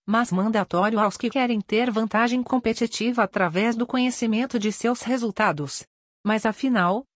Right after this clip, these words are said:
você sabe como ela pode ajudar as empresas? E sim, pode e muito. Vamos, então, à gênese da questão,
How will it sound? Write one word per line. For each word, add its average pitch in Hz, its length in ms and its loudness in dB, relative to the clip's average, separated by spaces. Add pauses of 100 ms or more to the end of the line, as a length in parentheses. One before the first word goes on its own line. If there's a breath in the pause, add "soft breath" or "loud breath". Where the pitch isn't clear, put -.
você 226 360 0
sabe 233 340 0
como 208 280 0
ela 190 240 2
pode 233 300 0
ajudar 240 460 0
as 247 140 0
empresas? 254 720 -2 (380)
E 185 60 -2
sim, 208 280 0 (240)
pode 247 300 2
e 247 60 2
muito. 254 440 0 (680)
Vamos, 202 600 0 (180)
então, 233 460 0 (180)
à 208 140 2
gênese 247 500 2
da 208 140 2
questão, 214 540 0